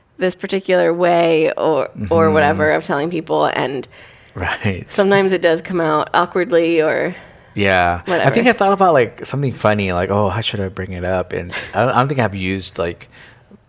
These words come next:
Speaker 2: the, the line yet of, like, there's been some, like, ideas of, like, "Oh, it'd be funny if I say"
Speaker 1: Oh, yeah.
Speaker 2: "Yeah, it would be funny to say this or that."
Speaker 1: Yeah.
Speaker 2: But, uh, I, I think it's funny and it's cool, you know, just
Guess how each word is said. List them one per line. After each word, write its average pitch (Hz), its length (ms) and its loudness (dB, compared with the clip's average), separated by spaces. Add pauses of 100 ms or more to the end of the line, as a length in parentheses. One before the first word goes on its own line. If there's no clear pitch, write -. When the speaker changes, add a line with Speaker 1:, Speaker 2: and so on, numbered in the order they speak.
(680)
Speaker 2:
the, 95 200 0
the 92 120 -6
line 95 280 0
yet 82 400 -6 (160)
of, 85 180 -8
like, 82 460 -10 (460)
there's 101 180 -4
been 107 180 -2
some, 98 260 -2
like, 87 360 -4
ideas 85 420 -8
of, 82 100 -8
like, 82 120 -10
"Oh, 101 200 -2
it'd 92 100 -2
be 92 80 -8
funny 101 360 -4
if 90 80 -6
I 87 100 -4
say" 87 420 -8
Speaker 1:
Oh, 165 80 2
yeah. 180 340 -2 (220)
Speaker 2:
"Yeah, 85 100 -8
it 85 180 -4
would 90 180 -8
be 95 80 -10
funny 90 320 -8
to 85 120 -14
say 85 200 -8
this 85 300 -4
or 82 60 -10
that." 82 440 -8 (360)
Speaker 1:
Yeah. - 360 -2
Speaker 2:
But, - 300 -10
uh, 80 360 -6
I, 90 120 -8
I 131 120 -6
think 196 180 0
it's - 120 -4
funny 98 460 0
and 95 100 -2
it's 92 160 -8
cool, 92 420 -2
you 85 100 -6
know, 87 160 -4
just 87 460 -10